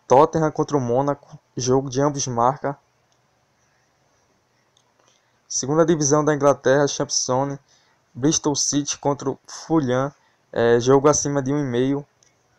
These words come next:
Pela Islândia, Copa da Islândia,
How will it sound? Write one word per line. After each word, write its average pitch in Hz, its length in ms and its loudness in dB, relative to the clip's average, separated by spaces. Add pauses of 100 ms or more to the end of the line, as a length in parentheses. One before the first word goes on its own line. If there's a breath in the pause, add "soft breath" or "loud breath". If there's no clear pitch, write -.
(2250)
Pela 143 260 2
Islândia, 147 600 0 (180)
Copa 123 280 -2
da 127 160 0
Islândia, 123 540 -6